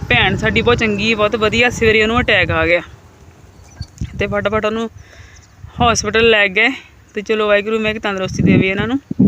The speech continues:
ਤੇ ਸਮੇਂ ਦਾ ਕੋਈ ਨਹੀਂ ਪਤਾ ਹੁੰਦਾ ਵੀ ਕੀ ਹੋ ਜਾਣਾ, ਕੀ ਨਹੀਂ ਹੋਣਾ ਨਾ। ਉਸ ਪਰਮਾਤਮਾ ਕੋਲ ਡਰਦੇ ਰਹਿਣਾ ਚਾਹੀਦਾ ਆ ਤੇ ਸਭ ਦੀ ਸੁੱਖ ਮੰਗੋ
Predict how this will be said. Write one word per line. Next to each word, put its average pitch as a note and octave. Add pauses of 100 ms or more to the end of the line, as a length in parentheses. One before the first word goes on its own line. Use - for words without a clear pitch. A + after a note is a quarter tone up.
(1040)
ਤੇ -
ਸਮੇਂ B3
ਦਾ C4
ਕੋਈ C4
ਨਹੀਂ C4+
ਪਤਾ A#3
ਹੁੰਦਾ A3+
ਵੀ A#3
ਕੀ A3
ਹੋ G#3+
ਜਾਣਾ, G#3
ਕੀ G3+
ਨਹੀਂ F#3+
ਹੋਣਾ G3
ਨਾ। G#3 (680)
ਉਸ -
ਪਰਮਾਤਮਾ A#3
ਕੋਲ A#3+
ਡਰਦੇ A3
ਰਹਿਣਾ A3+
ਚਾਹੀਦਾ B3
ਆ B3+ (360)
ਤੇ A3
ਸਭ A3
ਦੀ G#3+
ਸੁੱਖ G3+
ਮੰਗੋ G#3+